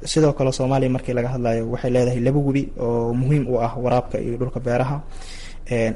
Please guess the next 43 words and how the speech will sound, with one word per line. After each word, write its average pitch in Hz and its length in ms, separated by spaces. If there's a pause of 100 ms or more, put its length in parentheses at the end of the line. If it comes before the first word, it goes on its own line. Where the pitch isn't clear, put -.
marto 135 340
lix 160 200
gobol 135 280
oo 117 220
lixda 135 260
gobolba 131 340
caan 135 200
ku - 120
ah 117 140
wax 120 160
soo 127 100
saarka - 320
beeraha. 131 340 (580)
Een, 120 380
Soomaaliya 143 520
sidoo 135 280
kalento 135 380 (440)
waxa 127 260
waaye 120 260
waddamada, 127 520 (300)
een, 120 200
ugu 147 140
fiifiican 120 440
dhanka 131 200
wax 127 100
soo 127 100
saarka 127 280
beeraha. 135 380
Soomaaliya 143 380
waxay 143 180
leedahay 131 220
horay 139 220
mashaariic, 135 460 (140)
eh, 131 140 (120)
waddanka 143 340
horay 139 160
loogu 135 200
fuliyey 135 320 (520)
oo 123 60
dhaqaale 139 340
fara 143 180
badan 135 260
lahaa 117 260